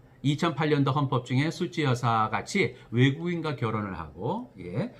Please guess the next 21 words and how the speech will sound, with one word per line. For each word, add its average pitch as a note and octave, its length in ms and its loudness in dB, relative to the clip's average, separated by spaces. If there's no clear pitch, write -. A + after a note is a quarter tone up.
외국인의 D3 480 2
자녀를 A2+ 480 2
두고 A2+ 380 -4
했었던 A#3 540 -2
사람은 A#2+ 600 4
아예 A#2 600 2
대통령 B2+ 540 2
자격이 G2 400 -4
없다고, A2 600 -2
수치 G3 340 -4
여사를 E3 300 -2
대통령으로 C3 560 2
만들려고 B2 1400 0
하지 C#3 260 0
않은 B2+ 380 4
군부의 D#3 480 2
꼼수가 D4 520 0
들어가 D3+ 300 0
있는 A#2 220 2
조항이 G#2 400 -4
있거든요. F#2 600 -6